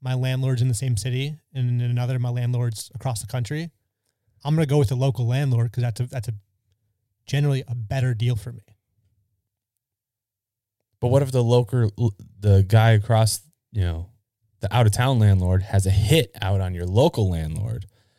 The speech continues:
Speaker 2: And if you rent from him, you could hang too.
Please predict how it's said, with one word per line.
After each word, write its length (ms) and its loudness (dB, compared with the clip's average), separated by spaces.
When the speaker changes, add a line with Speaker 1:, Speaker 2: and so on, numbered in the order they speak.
Speaker 2:
And 160 -2
if 220 0
you 180 -2
rent 280 4
from 200 6
him, 340 2
you 160 6
could 140 6
hang 320 4
too. 320 4